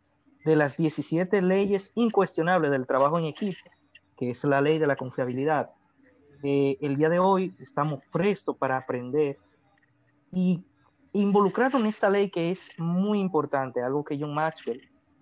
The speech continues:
eh, en todos sus libros trata de una manera muy especial, y creo que en este libro nosotros vamos a encontrar suficiente material para nosotros seguir aprendiendo y seguir cosechando la ley de la confiabilidad. En este momento dejamos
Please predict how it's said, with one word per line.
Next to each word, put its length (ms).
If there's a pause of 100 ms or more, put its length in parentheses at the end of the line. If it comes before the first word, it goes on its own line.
(160)
eh, 120
en 140
todos 260
sus 140
libros 440
trata 320
de 80
una 140
manera 420
muy 320
especial, 600 (460)
y 80
creo 280
que 520
en 160
este 260
libro 420
nosotros 360
vamos 360 (360)
a 60
encontrar 420
suficiente 520
material 420
para 180
nosotros 400
seguir 260
aprendiendo 640 (260)
y 120
seguir 340
cosechando 880 (300)
la 180
ley 240
de 140
la 120
confiabilidad. 800 (240)
En 140
este 180
momento 460
dejamos 520